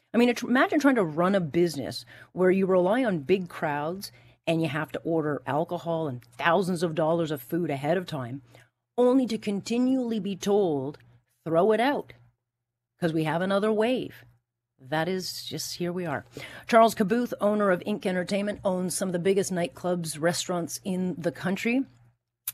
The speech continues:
and has been a very, very positive guy throughout this pandemic, but I can't imagine he's feeling so happy these days.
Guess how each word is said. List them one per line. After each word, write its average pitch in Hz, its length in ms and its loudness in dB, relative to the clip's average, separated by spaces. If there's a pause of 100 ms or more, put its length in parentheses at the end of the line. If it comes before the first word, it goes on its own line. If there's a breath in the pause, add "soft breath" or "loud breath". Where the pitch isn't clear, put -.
and 156 140 -2
has 151 180 -2
been 156 200 0
a 143 80 0
very, 190 500 2
very 185 300 2
positive 165 480 0
guy 135 240 -2
throughout 135 300 -8
this 131 140 -10
pandemic, 127 560 -6
but 139 120 -4
I 131 80 -6
can't 165 300 -6
imagine 143 400 -4
he's 139 240 -8
feeling 139 260 -4
so 139 140 -6
happy 135 320 -4
these 127 240 -8
days. 120 240 -10